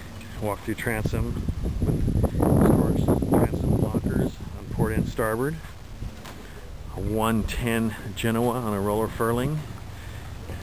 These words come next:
It's a in mast furling mainsail. This is the Selden rig. Full canvas package on this with a nice low profile Dodger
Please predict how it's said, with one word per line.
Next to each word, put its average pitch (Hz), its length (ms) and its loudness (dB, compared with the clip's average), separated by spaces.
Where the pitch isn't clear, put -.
It's - 100 -8
a 101 180 0
in 113 200 0
mast 113 320 0
furling 120 480 0
mainsail. 127 600 -2
This - 120 -6
is 107 180 -4
the 107 80 -4
Selden 135 600 2
rig. 123 320 0
Full 131 260 2
canvas 127 580 2
package 123 420 -2
on 120 160 2
this 123 240 -4
with 107 80 0
a 107 40 0
nice 113 280 0
low 110 260 -6
profile 110 480 -2
Dodger 107 520 0